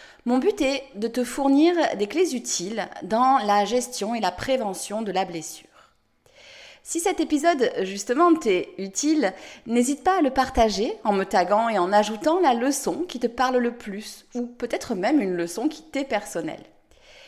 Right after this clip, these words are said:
Et puis, pour rester en contact, le plus simple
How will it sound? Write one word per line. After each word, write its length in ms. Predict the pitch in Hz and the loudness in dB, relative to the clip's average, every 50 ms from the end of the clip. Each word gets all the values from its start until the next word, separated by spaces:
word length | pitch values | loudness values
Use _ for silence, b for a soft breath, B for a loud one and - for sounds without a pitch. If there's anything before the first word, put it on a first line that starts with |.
| B B B | B B B
Et 60 | - 247 | -4 -4
puis, 260 | - 320 339 339 - | 2 2 2 2 2
pour 240 | - - - 214 202 | -2 -8 -10 -4 -2
rester 240 | 214 220 214 - | -2 -2 0 0
en 120 | 247 240 233 | 0 0 0
contact, 580 | - 226 208 180 190 - - - - - - 214 196 | -2 -6 -4 -2 -2 -2 -4 -6 -12 -20 -20 -6 -2
le 100 | 220 285 | -2 -2
plus 160 | 320 - 254 | -2 -2 -8
simple 540 | 214 - - - 180 196 240 277 - 220 - | -8 -6 -2 -2 0 0 0 -2 -4 -6 -6